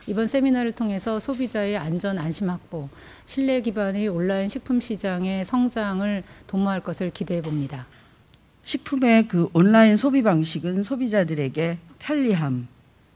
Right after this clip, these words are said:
Speaker 2: 그리고 또한 시간 절약, 선택의 다양성, 정말 많은 혜택을 주고 있지만 시장이 확대되는 속도에 비해서 시장 주체들의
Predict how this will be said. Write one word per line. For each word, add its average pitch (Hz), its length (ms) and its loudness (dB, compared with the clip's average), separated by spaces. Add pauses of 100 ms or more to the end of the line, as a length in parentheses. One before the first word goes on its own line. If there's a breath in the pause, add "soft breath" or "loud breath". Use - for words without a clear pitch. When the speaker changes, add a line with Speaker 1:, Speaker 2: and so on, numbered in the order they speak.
Speaker 2:
그리고 175 320 -2
또한 202 300 2
시간 254 420 4
절약, 135 400 2 (540 soft breath)
선택의 254 520 2
다양성, 156 760 0 (640 soft breath)
정말 185 300 2
많은 190 420 4
혜택을 214 680 2
주고 160 300 -4
있지만 147 600 -4
시장이 240 420 2
확대되는 233 520 0
속도에 185 400 -2
비해서 151 520 -4 (500 loud breath)
시장 233 560 0
주체들의 180 720 -2